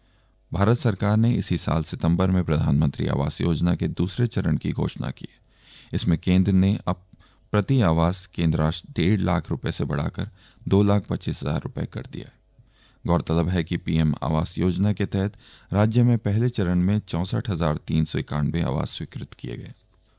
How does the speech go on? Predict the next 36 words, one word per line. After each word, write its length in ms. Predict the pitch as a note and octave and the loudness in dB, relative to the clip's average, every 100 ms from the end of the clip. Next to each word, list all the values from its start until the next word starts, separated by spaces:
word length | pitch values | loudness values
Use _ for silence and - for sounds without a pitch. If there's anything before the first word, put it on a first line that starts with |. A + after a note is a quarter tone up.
| _ _ - | _ _ -4
चमोली 520 | G2+ F#2+ F2+ G2+ A2+ _ _ - | 2 4 4 2 -2 _ _ -2
के 160 | A2 | -2
जिलाधिकारी 720 | A2 - F2 E2+ D#2 E2 D#2+ E2+ | -2 -2 0 2 0 2 2 2
संदीप 380 | - D#2 E2 - | 0 0 0 0
तिवारी 360 | D#2+ D#2+ D#2+ F#2 | 0 2 4 4
ने 180 | F2+ | 4
गोपेश्वर 540 | D2+ - - D2 - D#2+ | 2 0 0 0 0 0
में 260 | - E2 | 2 2
भूस्खलन 560 | D#2+ F#2 G2 - E2+ E2+ | 2 0 0 0 0 0
प्रभावित 480 | - C#2+ D2 C#2+ - | 0 -2 0 -2 -4
क्षेत्र 460 | - G#2+ - A2 - - - - - | -2 -2 -2 -6 -6 -16 -20 -10 0
हल्द्वा 280 | G#2+ A#2 B2+ | 2 4 4
पानी 300 | G2+ F#2+ F#2 | 4 4 4
में 220 | F2 G#2 | 4 2
चल 240 | - F2+ | -2 -2
रहे 220 | D2 C#2+ - | 0 0 -2
सुरक्षात्मक 880 | - - - - E2 - - G2+ - - | -4 -6 -4 -4 -4 -4 -2 -2 -4 -4
कार्यों 300 | D#2+ D#2 D2 | -2 0 -2
का 140 | F#2+ | -2
निरीक्षण 440 | F#2 E2+ - - - | -2 -2 -4 -6 -6
किया। 260 | - - - _ _ _ - | -8 -16 -18 _ _ _ -4
उन्होंने 260 | F2 F2 D#2+ | 2 4 2
सिंचाई 360 | - D2 E2 E2 | 0 0 0 2
विभाग 320 | D#2 E2+ F2 | 0 -2 -2
के 80 | - | -2
अधिकारियों 540 | D2+ D#2+ E2+ D#2+ G2 G#2 | -2 -2 -2 0 0 0
से 240 | - F#2+ - - - | -2 -6 -8 -20 -10
उपचार 380 | - - E2 D#2 | -8 -2 0 0
कार्यों 340 | - E2 E2+ | 0 0 0
की 120 | D#2+ | -2
प्रगति 420 | E2+ E2+ E2 E2 G#2 | -4 -2 -2 -2 -2
के 120 | G2 | -2
बारे 260 | E2 E2 | -2 0
में 160 | E2 F#2 | 0 0
जानकारी 460 | D#2 B1 - B1 | -2 -4 -6 -8
ली। 140 | G1+ | -10